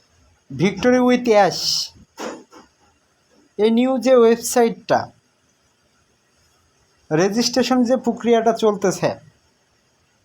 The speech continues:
অনেকেই ইতিমধ্যে লিংক পেয়েছে, অনেকেই ইতিমধ্যে লিংক পায়নি। তো যারা ফাউন্ডার রয়েছেন,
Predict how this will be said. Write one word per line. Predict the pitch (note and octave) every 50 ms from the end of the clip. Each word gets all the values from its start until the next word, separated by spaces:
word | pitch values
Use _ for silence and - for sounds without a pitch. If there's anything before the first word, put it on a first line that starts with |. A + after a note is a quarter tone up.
| _ _ _ _ _ _ _ _ _ _
অনেকেই | F3+ F3+ G#3 A#3 A#3 A#3 C4+ C4 A#3+ A3+
ইতিমধ্যে | A#3 - A#3+ A3+ A#3 G#3+ G3 A#3 A3 G3
লিংক | G#3 A3 A3 G3+ -
পেয়েছে, | - A3 G#3+ G3+ - B3+
অনেকেই | A#3 A3 G#3 G3+ G3 - G#3+ G#3 B3+ D4+ D4+ D4+ - _ _ _ _ _
ইতিমধ্যে | F#3+ G#3+ G3+ A3+ A3 G#3 G#3 F#3 F3 G#3 G3 F3+
লিংক | F3+ G3 A3 C4 C#4+ C#4+ C#4+ - _ _ _ _ _
পায়নি। | F3 E3 D#3+ D3+ C#3+ B2+ G#2 - - _ _ _ _ _ _ _ _ _ _ _ _ _ _ _ _ _ _ _ _ _ _ _ _ _ _ _ _ _ _ _ _ _ _ _ _ _ _ _
তো | - G3 G#3 G#3+ G#3+ G#3+ - - - _ _ _ E3
যারা | D3+ F#3 F#3+ G3+ G#3+
ফাউন্ডার | G3+ - G#3 G3+ G#3 A#3 A#3+ A#3 B3 B3+ A#3+
রয়েছেন, | A3 A#3 A3+ A3 G#3+ - - G3+ D3